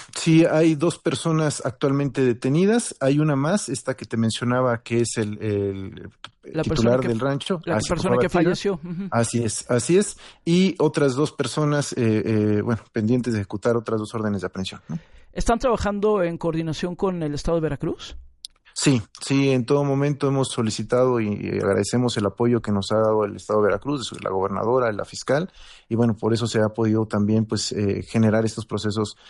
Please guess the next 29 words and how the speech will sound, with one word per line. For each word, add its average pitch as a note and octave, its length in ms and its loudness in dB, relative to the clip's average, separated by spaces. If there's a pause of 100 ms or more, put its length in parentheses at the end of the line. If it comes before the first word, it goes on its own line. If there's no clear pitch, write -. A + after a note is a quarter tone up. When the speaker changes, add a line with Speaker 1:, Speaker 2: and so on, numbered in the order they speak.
(180)
Speaker 1:
de, G#2+ 400 0
eh, G#2 80 -2
dinámicos, A2 600 2
digamos, A2 300 0
tanto G2+ 240 -2
del G2+ 100 0
Estado A#2 240 0
de G#2+ 40 -4
Oaxaca G#2+ 300 -4
como G2 180 -4
del F#2+ 100 0
lado F#2+ 120 4
de G2 80 2
Veracruz. - 440 -8 (380)
Speaker 2:
Y A3 380 2
en G#3+ 200 0
el A3 120 0
caso C#4 400 -2
de A3 500 4
el F3 320 -2
esposo F#3 520 -2
de F3 80 -2
Alexander F#3 600 -2
Hernández F3 480 -2
Hernández, F#3+ 440 0
que D#3 100 -4
nos D3+ 140 -4
señalas E3+ 500 0
que F3 260 0